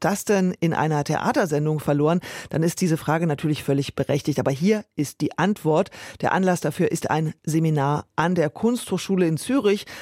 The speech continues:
Das hat den schönen Titel Bitte, Danke, Rituale des Schenkens. Und da geht es um das Geben und Nehmen als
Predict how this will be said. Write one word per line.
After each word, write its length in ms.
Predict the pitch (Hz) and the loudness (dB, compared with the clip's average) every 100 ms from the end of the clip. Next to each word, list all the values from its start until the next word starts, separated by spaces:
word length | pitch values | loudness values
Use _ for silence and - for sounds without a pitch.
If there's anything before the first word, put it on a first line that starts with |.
| - | -8
Das 180 | - 156 | -4 0
hat 160 | 165 - | 0 0
den 140 | 156 | -2
schönen 260 | - 156 156 | 0 0 0
Titel 320 | 165 160 151 | -2 0 0
Bitte, 320 | - - 277 | 0 0 0
Danke, 580 | 214 156 180 240 226 - | 2 0 0 0 0 0
Rituale 480 | 180 - 156 127 156 | -4 0 0 0 0
des 220 | 156 143 | 0 -2
Schenkens. 360 | - 185 - 185 | 0 0 0 -2
Und 120 | 151 | 0
da 60 | 151 | 0
geht 200 | 147 160 | 0 0
es 140 | 151 | -2
um 160 | - 156 | 0 0
das 240 | 139 - | 0 -2
Geben 280 | 170 208 220 | 0 2 2
und 200 | 196 156 | 2 2
Nehmen 260 | 160 165 165 | 2 2 0
als 360 | 151 151 - | 2 0 0